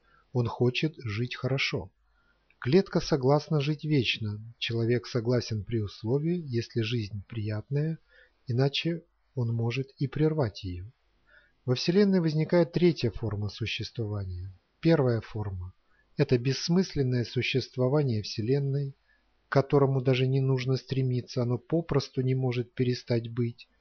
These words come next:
Второй форме присуще стремление к самому факту существования – Третья форма свойственна разумной жизни, стремящейся не только сохранить себя, но и получить удовольствие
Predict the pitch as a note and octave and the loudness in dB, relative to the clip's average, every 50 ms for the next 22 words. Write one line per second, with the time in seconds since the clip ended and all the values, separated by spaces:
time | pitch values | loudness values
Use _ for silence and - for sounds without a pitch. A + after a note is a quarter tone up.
0 | _ _ - - _ - - - - D#3 D#3+ F#3 G3+ G3 - - - C#3+ B2+ A#2+ | _ _ -20 -20 _ -12 -8 2 6 6 8 8 8 6 4 4 4 4 4 4
1 | A#2+ A#2 G#2+ - A#2+ B2 A#2 - - - C3+ A#2 - - - A#2+ - - - C3 | 4 2 0 0 0 0 0 0 -2 -2 -2 -2 -2 -2 -2 -2 -4 -4 -2 0
2 | C3 B2+ C3 C#3 D3 C#3 B2+ A#2 A2 - - - - B2+ A#2+ B2+ C3+ C#3 C3+ - | 0 2 2 2 2 2 2 2 0 -2 -2 0 0 2 2 2 2 2 0 -2
3 | - - D3 C#3 - - - G#2 - - A2+ - - - G2+ - - A2+ G#2+ G#2 | 0 -2 -2 -2 -2 -6 -10 -10 -8 -8 -8 -8 -8 -8 -10 -10 -8 -8 -6 -4
4 | A#2 C3 C#3+ C#3+ D3 D3 C#3+ C#3 C3 _ _ _ - - - - _ _ _ - | -4 -4 -2 -2 -2 -4 -4 -6 -10 _ _ _ -20 -20 -20 -20 _ _ _ 0
5 | B2 B2 B2+ C3+ C3+ - D3+ D#3 D#3 E3 E3+ - _ _ - - F3 F3 E3 E3+ | 2 4 4 2 2 2 2 2 2 2 -2 -6 _ _ 0 2 2 2 2 0
6 | E3+ E3+ D#3 - - A2+ A2+ B2+ C3 C3 - - D3 C#3+ C#3+ C3 A#2+ A2 G#2 A#2+ | -2 -2 -4 -4 -2 2 4 4 2 2 0 -4 -2 0 0 0 0 -2 -2 -2
7 | B2 B2+ C3 C3+ C3 B2+ B2+ A#2+ G2+ F2+ G2+ G2 F#2 F#2+ G#2+ - - - A#2+ B2 | -2 0 0 0 0 0 0 -2 -2 -4 -4 -8 -8 -8 -10 -12 -8 -2 0 0
8 | B2 C3 C3 A#2+ A2+ - - - A2 - - - G2+ G2 G2 - - D3 E3 E3 | 2 2 0 0 -2 -2 -4 -6 -6 -8 -6 -8 -6 -6 -6 -4 -2 -2 -2 -2
9 | - F#3 F3 - - - - D3+ D3 C3+ C3 A#2+ G#2+ - - B2 A2 F#2+ G2 G2 | -4 -6 -8 -8 -10 -10 -4 -4 -2 -2 -2 -4 -4 -6 -10 -10 -6 -6 -8 -8
10 | F#2 _ _ _ _ _ - - - _ _ - C3 C#3 C3 A#2+ - C3 A#2+ A2 | -8 _ _ _ _ _ -20 -20 -20 _ _ -2 2 2 2 2 0 -2 -2 -2
11 | A2 - - C3 A#2+ - _ - - B2 A2 A2 G2+ G#2 B2+ D3+ D#3+ - - - | -2 -4 -6 -8 -8 -10 _ -4 -4 -2 0 0 0 0 0 -2 -2 -4 -10 -8
12 | - D#3 D3+ E3 | -6 -6 -6 -6